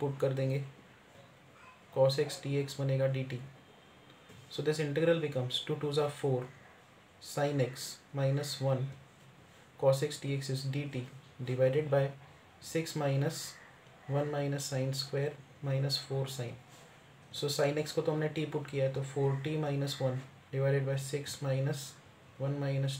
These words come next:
t square minus four t D T, which is integral four टी माइनस वन divided by six minus one plus t square minus four t D T, which is integral four टी माइनस वन divided by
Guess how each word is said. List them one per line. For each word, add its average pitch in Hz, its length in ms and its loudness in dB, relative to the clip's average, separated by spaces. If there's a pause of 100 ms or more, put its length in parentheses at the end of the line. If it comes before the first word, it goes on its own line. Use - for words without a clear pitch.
t 131 140 -2
square 139 360 -4 (180)
minus 131 320 -2 (100)
four 131 160 0 (120)
t 113 80 -8 (920)
D 127 180 -2
T, 117 80 -8 (600)
which 135 180 -2
is 139 60 0
integral 143 500 0 (380)
four 139 180 2 (300)
टी 143 180 -4 (240)
माइनस 131 440 0
वन 127 220 0 (560)
divided 139 320 2
by 135 140 2
six 139 320 -4
minus 135 400 2
one 131 240 0
plus 127 180 -2 (140)
t 139 140 -4
square 143 440 -2
minus 135 300 0 (100)
four 131 160 0 (100)
t 127 120 -8 (520)
D 123 200 -6
T, 110 100 -10 (800)
which 131 180 -2
is 143 120 -2
integral 139 420 2 (680)
four 143 160 0 (140)
टी 147 160 -4
माइनस 135 400 0
वन 127 200 -2 (420)
divided 135 380 4
by 131 120 6